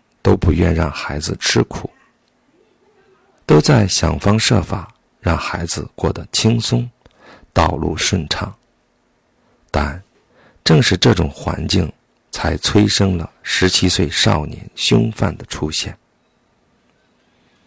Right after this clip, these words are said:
在我们之前的那个时代，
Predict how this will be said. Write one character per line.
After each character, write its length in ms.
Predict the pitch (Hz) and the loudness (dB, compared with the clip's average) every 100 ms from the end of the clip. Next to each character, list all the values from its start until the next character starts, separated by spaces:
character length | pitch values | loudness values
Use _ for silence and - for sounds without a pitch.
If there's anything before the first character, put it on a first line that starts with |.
| _ _ _ _ _ _ _ _ _ _ _ _ _ _ | _ _ _ _ _ _ _ _ _ _ _ _ _ _
在 220 | - 78 | 2 4
我 140 | 73 78 | 2 0
们 160 | 76 82 | -2 0
之 160 | 92 | 2
前 260 | - 90 82 | 2 -2 -2
的 80 | 82 | 0
那 120 | 82 87 | 0 -2
个 120 | - | -2
时 240 | - - | -4 -4
代， 300 | - 73 - | -4 -6 -8